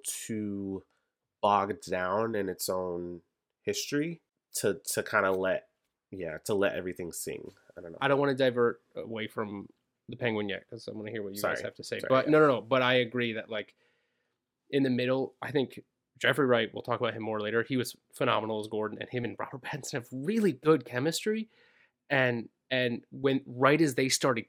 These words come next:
Speaker 2: cooking and, like, were solving riddles, we'd have to go over and do a Penguin Falcone bit. That was, would be where I was like, the, the momentum of the Riddler got interrupted, and with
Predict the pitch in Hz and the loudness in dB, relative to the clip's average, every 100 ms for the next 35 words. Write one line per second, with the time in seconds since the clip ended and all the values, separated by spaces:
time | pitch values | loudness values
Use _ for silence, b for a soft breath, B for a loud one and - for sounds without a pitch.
0 | - 131 160 175 - 127 117 107 113 - | -8 -2 0 0 0 -2 0 -2 -4 -2
1 | 120 123 123 117 101 _ 120 123 139 143 | 2 2 2 -2 -6 _ -2 2 2 2
2 | 127 117 - 117 110 _ - _ _ _ | -2 -4 -2 -2 -2 _ -20 _ _ _
3 | _ 123 113 110 110 107 104 - 127 123 | _ -4 -2 0 -2 -2 -8 -12 -8 -6
4 | 107 101 101 - - 117 110 104 104 101 | -2 -2 -4 -8 -6 -4 -4 -6 -4 -6
5 | - 113 120 135 147 - _ _ _ 127 | -4 -6 -4 -6 -10 -16 _ _ _ 0
6 | 151 - _ _ _ _ _ - 131 139 | 0 -2 _ _ _ _ _ -6 4 4
7 | 127 135 127 117 123 113 117 110 107 104 | 6 4 2 2 -2 2 0 2 0 0
8 | 107 113 107 120 101 - - 127 123 123 | -2 -4 0 0 0 -6 -8 0 2 4
9 | 127 131 131 120 113 101 107 107 107 107 | 2 2 0 0 -2 -2 -4 -2 -4 -2
10 | 110 104 - 104 104 - 113 104 - 113 | -4 -6 -6 -4 -4 -6 -10 -10 -14 -14
11 | 104 101 - 107 104 107 - - | -14 -14 -18 -20 -8 -6 -6 -10